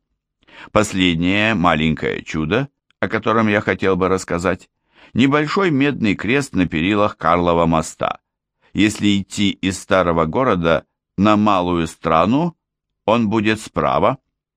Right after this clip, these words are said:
Это то самое место, откуда слуги короля Вацлава четвёртого, выполняя его приказ,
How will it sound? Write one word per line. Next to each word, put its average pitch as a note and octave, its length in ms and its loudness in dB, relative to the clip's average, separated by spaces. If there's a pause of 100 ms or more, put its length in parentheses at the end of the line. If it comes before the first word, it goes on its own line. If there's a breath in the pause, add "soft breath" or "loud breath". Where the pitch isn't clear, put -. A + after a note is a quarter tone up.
(440)
Это B2+ 320 0
то C3 280 0
самое F2 500 2
место, - 520 -4 (440 soft breath)
откуда D#3 460 0
слуги C#3+ 340 -2
короля G#2+ 580 2
Вацлава F2+ 520 0
четвёртого, D2+ 840 -4 (400)
выполняя F#2 640 2
его D#2 280 0
приказ, C#2 520 -6